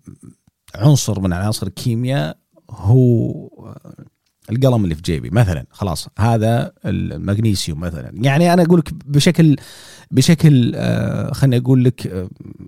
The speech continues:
فاني مرة، وخلها أربطها بربط مضحك جدا، إلى درجة إنك أنت لو تقولها لشخص بيحط إيده على جبهتك بيقول: "سلامات، إيش فيك أنت؟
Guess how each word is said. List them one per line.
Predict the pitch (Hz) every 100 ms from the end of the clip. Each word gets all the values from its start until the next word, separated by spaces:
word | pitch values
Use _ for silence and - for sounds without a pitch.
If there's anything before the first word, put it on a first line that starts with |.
| -
فاني | - 170 160 104
مرة، | 147 123 95
وخلها | - 147 151 120
أربطها | 139 147 143
بربط | 123 131 139 -
مضحك | 135 139 - - -
جدا، | 139 117 104
إلى | 87 110
درجة | 113 120 113 117
إنك | 113 127
أنت | -
لو | 117 123
تقولها | - 135 127
لشخص | 110 156 151 - - - - - - _ _
بيحط | - 113 - 139
إيده | 127
على | 98
جبهتك | 107 107 98 90 -
بيقول: | 92 95
"سلامات، | - 107 95 71 -
إيش |
فيك | - 95 -
أنت؟ | 71